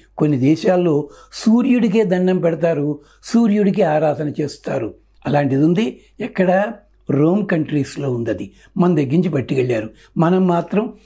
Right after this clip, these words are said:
సూర్యుడు మిట్ట మధ్యాహ్నం వచ్చేదాకా కూడా దుప్పటి ప-, ముసుగెట్టి నిద్రపోతుంటాం. అది లక్షణం మనకున్నది, దురదృష్టం. అంచేత తరణిః విశ్వదర్శత, ఆ మహానుభావుడు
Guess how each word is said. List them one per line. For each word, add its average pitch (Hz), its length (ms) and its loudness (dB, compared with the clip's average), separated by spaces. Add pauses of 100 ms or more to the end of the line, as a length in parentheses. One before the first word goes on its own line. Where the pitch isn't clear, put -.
(140)
సూర్యుడు 180 320 0
మిట్ట 165 240 -2
మధ్యాహ్నం 175 480 0
వచ్చేదాకా 156 540 -2
కూడా 160 300 -2 (300)
దుప్పటి 165 500 0
ప-, 147 300 -2 (220)
ముసుగెట్టి 160 580 0 (160)
నిద్రపోతుంటాం. 135 1000 -2 (320)
అది 151 160 0
లక్షణం 143 460 -2
మనకున్నది, 120 580 -6 (160)
దురదృష్టం. 131 640 -4 (300)
అంచేత 160 360 0 (320)
తరణిః 165 680 2 (280)
విశ్వదర్శత, 185 1040 -2 (400)
ఆ 147 80 0
మహానుభావుడు 156 840 0